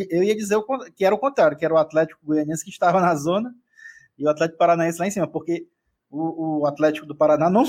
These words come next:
não tem só um H a mais que o Atlético Goianiense, né? Tem um, um elenco bem melhor, não, não tem nem como comparar. É um time que vem de umas conquistas importantes, umas cons-, conquistas recentes, mas assim, você diz, pode ter gente entrando e pode ter gente saindo,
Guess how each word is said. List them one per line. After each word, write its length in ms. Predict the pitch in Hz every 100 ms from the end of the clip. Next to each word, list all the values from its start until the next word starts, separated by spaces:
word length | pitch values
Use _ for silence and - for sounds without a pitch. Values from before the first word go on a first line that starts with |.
| 175
não 300 | 226 339 196
tem 160 | 202
só 160 | - 196
um 160 | 185
H 480 | 170 147 160 175 233 196
a 120 | 180
mais 260 | 165 180
que 80 | 180
o 60 | 180
Atlético 300 | 170 170 170
Goianiense, 340 | 180 151 -
né? 80 | 160
Tem 120 | 175
um, 640 | 202 190 143 113 _ _
um 20 | 143
elenco 320 | 139 156 -
bem 200 | 151 196
melhor, 500 | 220 139 143 190 - _
não, 340 | 131 147 139
não 80 | 143
tem 120 | 151
nem 80 | 160
como 160 | 190 190
comparar. 560 | 214 240 226 147 101 - _ _ _
É 400 | 120 127 123 120
um 80 | 123
time 220 | 123 151
que 140 | 151 143
vem 120 | 151
de 80 | 156
umas 200 | 151 -
conquistas 580 | 147 - 160 170 135
importantes, 560 | 143 147 151 - 151 165
umas 140 | 170
cons-, 200 | 170 147 - -
conquistas 440 | 156 156 180 180
recentes, 760 | 156 160 - 151 220 - - - -
mas 320 | 160 190 185
assim, 320 | 190 190 165
você 240 | 151 165
diz, 320 | 190 196 - _
pode 160 | 190 202
ter 140 | 233
gente 200 | 196 214
entrando 440 | 214 208 180 180 156
e 100 | 165
pode 220 | 175 175
ter 100 | 202
gente 200 | 185 202
saindo, 680 | - 294 220 202 147 104 -